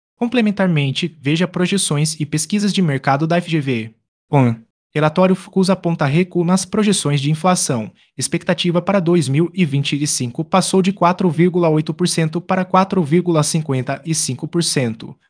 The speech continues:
Para dois mil e vinte e seis, de quatro vírgula vinte e oito por cento para quatro vírgula vinte por cento, e para dois mil e vinte e sete, de três vírgula nove por cento para três vírgula oito por cento,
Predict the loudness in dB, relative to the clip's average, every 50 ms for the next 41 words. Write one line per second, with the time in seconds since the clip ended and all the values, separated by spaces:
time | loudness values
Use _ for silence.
0 | _ _ -2 0 0 2 2 2 2 2 2 2 2 2 2 2 0 0 0 0
1 | 0 -2 -2 -2 -2 -2 -2 -2 0 0 -2 -2 -4 -8 -12 -14 -14 _ _ _
2 | -6 -6 -2 2 2 2 2 2 0 -2 2 2 2 2 4 2 2 2 2 0
3 | -2 -2 -2 -4 -6 -4 -2 0 0 0 2 0 -2 -2 -2 -2 -2 0 -2 -2
4 | -2 -4 -4 -4 -2 -2 -2 0 2 0 0 2 2 0 2 2 2 2 4 4
5 | 2 2 2 0 -2 -2 -2 -2 0 0 0 0 0 -2 -2 -2 -4 -6 -12 -16
6 | -16 _ _ _ _ -10 -4 0 0 2 2 2 2 2 2 2 2 0 0 0
7 | 0 0 0 0 -2 0 0 0 -2 0 -2 -2 -2 -2 0 0 0 0 0 -2
8 | -6 -10 -6 -6 -6 -2 0 0 0 2 0 0 2 2 2 2 2 2 2 2
9 | 2 2 2 2 0 0 -2 -2 0 0 0 0 0 -2 -6 -4 -2 -2 0 0
10 | -2 0 0 0 0 0 2 2 2 2 4 2 2 2 2 2 0 -2 -4 -2
11 | -2 -2 -2 0 -2 -2 -2 -2 -4 -8 -12 -16